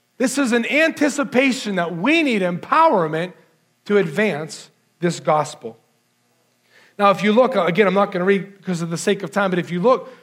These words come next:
verses five, uh, through eight here, it says that all the, the, the devout Jews, they were in, you can put the verses up if you want.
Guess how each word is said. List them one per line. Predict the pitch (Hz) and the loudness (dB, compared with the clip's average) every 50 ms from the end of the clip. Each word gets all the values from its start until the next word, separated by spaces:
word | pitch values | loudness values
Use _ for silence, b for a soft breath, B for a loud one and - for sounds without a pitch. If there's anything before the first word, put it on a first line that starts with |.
| B B - | B B -2
verses | 196 196 185 180 156 139 - | -2 -2 -2 -4 -10 -8 -2
five, | - 208 196 196 208 214 185 - - | 2 4 4 4 4 2 -2 -4 0
uh, | 185 165 160 151 147 | 2 2 2 2 0
through | 143 - - 196 190 170 170 - - - | -4 -8 -6 -4 -4 -4 -4 -4 -2 0
eight | 220 247 247 214 165 | 0 0 0 -2 -6
here, | - - 147 139 156 180 208 b b b b b b b b | -8 -6 -4 -4 -4 -4 -6 b b b b b b b b
it | 185 180 | -4 -4
says | - - 214 214 220 190 | 0 2 4 4 4 4
that | 202 196 | 4 4
all | 185 185 202 220 226 226 | 6 6 6 6 4 4
the, | 233 233 220 - - | 4 2 2 0 -2
the, | 170 170 180 | -2 -2 0
the | 180 170 170 156 | 0 0 -2 -2
devout | 165 156 175 190 202 196 180 | 0 2 4 4 2 2 -2
Jews, | 139 170 202 226 233 190 | -4 -4 -2 -2 -2 -2
they | 175 180 170 | -2 -2 -2
were | 160 165 165 | 0 0 0
in, | 160 190 196 190 | 0 0 -2 -2
you | 202 233 226 | -2 -4 -4
can | 175 143 | -6 -6
put | - 196 196 - | -6 -6 -6 -6
the | 151 | -4
verses | 143 180 185 170 - 151 151 | -2 -2 -2 -4 -6 -8 -8
up | 175 170 - 139 | -8 -8 -8 -12
if | 123 | -16
you | 135 143 | -14 -12
want. | 143 180 196 175 160 | -8 -8 -8 -8 -8